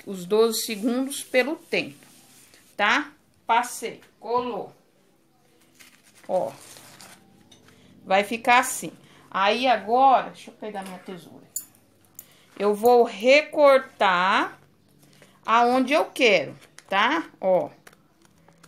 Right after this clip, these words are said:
vou recortar assim, ó, até onde eu quero o meu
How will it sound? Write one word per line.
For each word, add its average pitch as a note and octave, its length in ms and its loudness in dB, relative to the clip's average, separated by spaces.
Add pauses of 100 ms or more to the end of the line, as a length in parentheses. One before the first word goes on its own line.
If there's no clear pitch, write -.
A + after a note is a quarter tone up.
(500)
vou F#3+ 140 -6
recortar G#3 880 0
assim, G#3+ 480 -6
ó, F#3+ 200 -4 (1600)
até A3 480 2
onde C4+ 300 2
eu D#4+ 180 2
quero A#3+ 600 2 (2250)
o A#3 220 0
meu C4 600 4